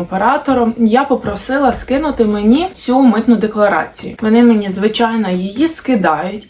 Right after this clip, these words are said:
І тут дивіться, що цікаве. Ось митна декларація, скріншот, який, е, я зробила з тої декларації, яку мені скинув міст Експрес. Але,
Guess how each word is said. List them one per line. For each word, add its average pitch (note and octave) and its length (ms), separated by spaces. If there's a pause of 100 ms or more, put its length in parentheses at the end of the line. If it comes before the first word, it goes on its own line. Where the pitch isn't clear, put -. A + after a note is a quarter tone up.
І A#3+ 320
тут C#4 240
дивіться, A#3 500
що A#3 240
цікаве. A3+ 680
Ось C#4 260
митна A#3+ 400
декларація, G#3+ 760
скріншот, A3 680
який, A3+ 760
е, F#3+ 340
я G#3 140
зробила G#3 480
з - 80
тої G3+ 240
декларації, G3+ 680
яку A#3 180
мені G#3+ 280
скинув A3+ 480
міст G#3 260
Експрес. - 680
Але, A3 580